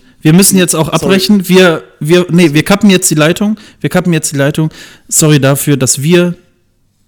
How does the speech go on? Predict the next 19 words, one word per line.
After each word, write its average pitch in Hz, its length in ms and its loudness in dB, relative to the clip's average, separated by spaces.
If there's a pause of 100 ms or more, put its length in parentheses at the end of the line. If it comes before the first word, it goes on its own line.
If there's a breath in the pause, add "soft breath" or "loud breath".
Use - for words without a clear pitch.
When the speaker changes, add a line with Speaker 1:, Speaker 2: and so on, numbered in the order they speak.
(1160)
Speaker 1:
nee, 127 180 -2 (460)
wir 143 140 0
schalten 156 320 0
am 135 100 0
besten 135 300 -4
wieder 135 200 0
direkt 127 340 -6
zurück 127 420 -6 (360 soft breath)
in 127 120 -6
den 123 120 2
Podcast. 120 540 -8
Das 104 120 -10
ist, - 180 -10
äh, 110 200 -10 (1300 soft breath)
das - 160 -12
geht 104 140 -10
gar 101 160 -10
nicht. 104 200 -14 (440 soft breath)
Ja, 110 240 -6